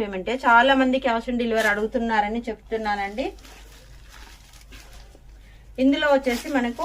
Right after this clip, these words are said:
ఫోర్ కలర్స్ అవైలబుల్ గా ఉన్నాయి, ఓకేనా? మీకు ఇలా మొత్తం టోటల్ గా సెట్ వైజ్ గా కావాలి అనుకున్నా తీసేసుకోవచ్చు, వన్ వన్ సారీ కూడా తీసేసుకోవచ్చు. చక్కగా మనకు ప్రైస్ వచ్చేసి just మీకు సిక్స్ డబల్ నైన్ రూపీస్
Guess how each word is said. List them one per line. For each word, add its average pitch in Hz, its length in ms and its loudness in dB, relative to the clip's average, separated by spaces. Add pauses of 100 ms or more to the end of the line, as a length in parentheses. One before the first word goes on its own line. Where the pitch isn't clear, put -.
(140)
ఫోర్ 302 280 2
కలర్స్ 262 360 0
అవైలబుల్ 190 400 -6
గా 180 140 -2
ఉన్నాయి, 165 180 -10 (260)
ఓకేనా? 277 280 -2 (420)
మీకు 339 260 0
ఇలా 311 120 6 (100)
మొత్తం 269 220 2 (100)
టోటల్ 269 340 4
గా 269 140 6
సెట్ 247 200 -2
వైజ్ 262 240 2
గా 269 60 6 (100)
కావాలి 233 380 4
అనుకున్నా 220 420 -6
తీసేసుకోవచ్చు, 220 680 -8 (120)
వన్ 240 200 4
వన్ 277 180 6
సారీ 254 220 4 (100)
కూడా 233 140 -2 (100)
తీసేసుకోవచ్చు. 220 760 -8 (500)
చక్కగా 302 380 0 (120)
మనకు 269 280 4 (140)
ప్రైస్ 254 320 4
వచ్చేసి 269 400 0 (180)
just 226 240 -4 (120)
మీకు 262 240 -4 (520)
సిక్స్ 294 300 -8
డబల్ 311 280 2
నైన్ 294 180 0
రూపీస్ 302 280 -4